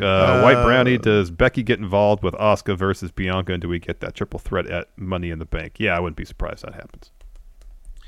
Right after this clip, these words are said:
Speaker 2: Uh, Josh Field says, uh, "If they don't wind up being released, do you think we'll start to see more talent going this route? Uh, or do you think this is limited to somebody like Sasha, who has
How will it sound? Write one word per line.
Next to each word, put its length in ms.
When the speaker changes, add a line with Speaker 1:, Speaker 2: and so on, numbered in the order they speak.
Speaker 2:
Uh, 280
Josh 380
Field 340
says, 400
uh, 40
"If 280
they 80
don't 400
wind 240
up 120
being 220
released, 380
do 60
you 60
think 240
we'll 100
start 260
to 60
see 180
more 220
talent 480
going 280
this 200
route? 500
Uh, 260
or 100
do 80
you 40
think 200
this 100
is 100
limited 220
to 60
somebody 340
like 240
Sasha, 400
who 80
has 140